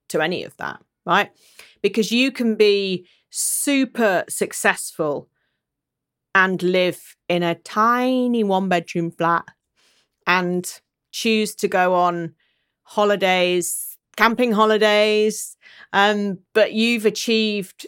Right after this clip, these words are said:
the successful work-life balance of freedom and time flexibilities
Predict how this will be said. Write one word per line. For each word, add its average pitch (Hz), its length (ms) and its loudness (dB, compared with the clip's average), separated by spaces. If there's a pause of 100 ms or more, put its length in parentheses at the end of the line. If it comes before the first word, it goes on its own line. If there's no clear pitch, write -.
the 196 200 -2
successful 202 1200 -2 (160)
work-life 196 840 -2
balance 196 680 -2 (120)
of 170 560 -2 (320)
freedom 180 1040 0 (360)
and 160 580 0 (120)
time 175 640 0
flexibilities 170 1120 -4